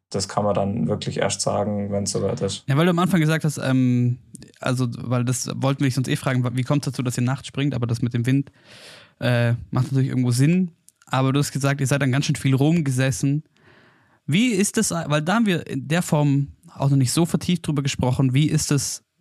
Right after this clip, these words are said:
Speaker 2: bei euch als Mannschaft so? Also wie sieht dann dieses Rumsitzen in Anführungszeichen aus? Sitzt dann jeder wirklich für sich alleine rum den ganzen Tag oder, oder was, was macht ihr so?
Speaker 1: <laughs> Ja, das ist ganz, ganz unterschiedlich.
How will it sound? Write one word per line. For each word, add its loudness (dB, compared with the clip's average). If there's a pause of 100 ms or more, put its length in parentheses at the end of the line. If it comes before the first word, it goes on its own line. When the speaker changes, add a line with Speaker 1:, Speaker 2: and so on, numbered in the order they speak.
(100)
Speaker 2:
bei -2
euch 0
als 0
Mannschaft 0
so? 0
Also 2
wie 4
sieht 2
dann 0
dieses -2
Rumsitzen 2
in 0
Anführungszeichen 0
aus? 0
Sitzt 0
dann 4
jeder 2
wirklich -2
für 0
sich 2
alleine 2
rum 2
den 4
ganzen 0
Tag 0
oder, 0 (1400)
oder 0
was, 0
was 0
macht 2
ihr -2
so? -4 (360)
Speaker 1:
<laughs> -2 (560)
Ja, 4
das -2
ist -2
ganz, 0
ganz 0
unterschiedlich. -2